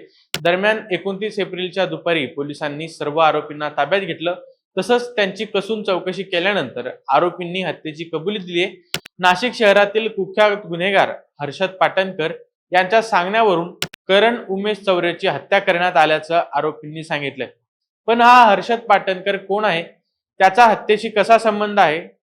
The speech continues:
हेच आपण आजच्या या व्हिडिओच्या माध्यमातून जाणून घेणार आहोत. नमस्कार, मी राम पडोळकर आणि तुम्ही पाहताय महाराष्ट्र भूमी. सर्वात अगोदर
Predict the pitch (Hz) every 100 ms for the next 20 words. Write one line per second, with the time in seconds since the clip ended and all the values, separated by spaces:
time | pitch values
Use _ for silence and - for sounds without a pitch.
0 | - 180 190 175 175 151 147 156 165 156
1 | 147 151 160 147 139 143 139 165 143 160
2 | 180 160 165 160 170 _ _ _ 165 196
3 | 190 220 214 - - _ 185 180 208 214
4 | 208 208 202 214 220 156 156 160 208 202
5 | 156 143 156 170 147 151 165 165 156 131
6 | 123 110 - - - - - - - -
7 | - - 196 240 254 240 240 233